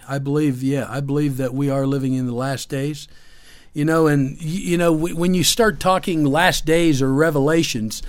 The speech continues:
you can really get a big argument <laughs> started. You know, everybody got their own theory. But you know what I tell everybody, because I've been in Bible studies that almost turn into an argument.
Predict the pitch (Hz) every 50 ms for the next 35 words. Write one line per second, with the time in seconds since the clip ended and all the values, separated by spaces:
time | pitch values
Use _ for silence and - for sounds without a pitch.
0 | - - - - - 143 - 160 143 151 190 220 214 165 147 165 160 135 127 180
1 | 196 156 151 170 196 202 156 135 120 123 120 117 - - 151 143 - 175 156 131
2 | 120 - - - - - - - 170 175 180 175 180 175 196 233 247 247 185 220
3 | 214 202 180 185 196 196 196 185 170 170 175 185 185 165 139 - - 196 190 180
4 | 156 135 - 92 - - - - - - - - - - - - - - 196 220
5 | 208 - 196 208 220 233 240 247 240 208 190 196 208 214 208 - - 190 196 196
6 | 190 190 190 190 175 151 165 170 170 180 180 156 151 143 - 175 147 170 170 214
7 | 233 190 143 170 175 175 160 147 143 127 156 156 175 170 160 156 - - - 175
8 | 151 143 143 143 127 117 135 131 - - 180 185 185 175 156 - - - - 220
9 | 202 185 180 180 160 139 147 143 139 156 175 214 240 254 196 160 151 120 110 107
10 | - -